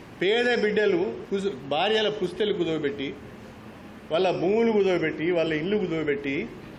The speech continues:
దళిత బంధు వస్తది అనే ఆశతోని డబ్బులు ఇస్తే వాళ్ళ పరిస్థితి ఏంది ఇప్పుడు? నేను సమయం వస్తే పనులు ఇచ్చి కమిషన్లు తీసుకున్న వాళ్ళ బాధితులను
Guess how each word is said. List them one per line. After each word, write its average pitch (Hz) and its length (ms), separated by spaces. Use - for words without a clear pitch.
దళిత 202 260
బంధు 220 280
వస్తది 202 500
అనే 185 160
ఆశతోని 160 920
డబ్బులు 151 320
ఇస్తే 139 560
వాళ్ళ 151 180
పరిస్థితి - 480
ఏంది 190 180
ఇప్పుడు? 202 260
నేను 180 280
సమయం 196 460
వస్తే 175 420
పనులు 208 320
ఇచ్చి 233 300
కమిషన్లు 214 480
తీసుకున్న 190 360
వాళ్ళ 139 260
బాధితులను 143 680